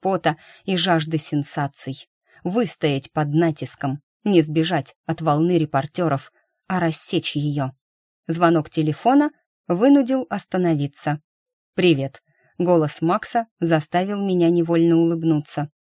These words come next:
«У меня новости». Он на миг замолчал, и я насторожилась. «Привет. Какие?» «Разные. На Ютубе появилось видео, где тот парень Клюква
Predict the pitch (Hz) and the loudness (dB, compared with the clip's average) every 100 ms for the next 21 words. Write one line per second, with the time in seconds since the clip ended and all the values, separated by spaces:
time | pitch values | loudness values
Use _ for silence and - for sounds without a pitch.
0 | _ _ 190 185 170 156 156 147 151 - | _ _ 2 6 6 6 4 2 -2 -2
1 | 160 151 - _ _ _ - 180 165 160 | -4 -6 -8 _ _ _ -2 2 4 4
2 | 160 156 160 151 151 - 214 226 - _ | 2 2 0 0 0 -2 0 0 -4 _
3 | _ _ 196 160 143 147 - 165 165 160 | _ _ 0 2 2 -2 -4 -2 -2 -2
4 | 190 156 147 - _ _ _ _ _ 208 | -2 -2 -2 -8 _ _ _ _ _ -2
5 | 175 160 - - _ _ 185 - - 170 | 2 0 -2 -16 _ _ -4 -2 -2 2
6 | 160 202 - _ _ _ _ _ _ - | 4 2 -6 _ _ _ _ _ _ -6
7 | 143 143 143 156 151 151 - _ - - | -2 0 2 2 2 0 -4 _ -20 -4
8 | 196 175 160 185 190 165 165 156 156 156 | 4 4 4 0 -2 0 4 4 4 2
9 | 147 - 151 190 170 151 151 160 165 165 | 0 -2 -2 0 2 0 0 0 0 0
10 | 156 - 175 165 160 - 170 156 156 151 | -4 0 2 4 2 0 -2 -2 -2 -4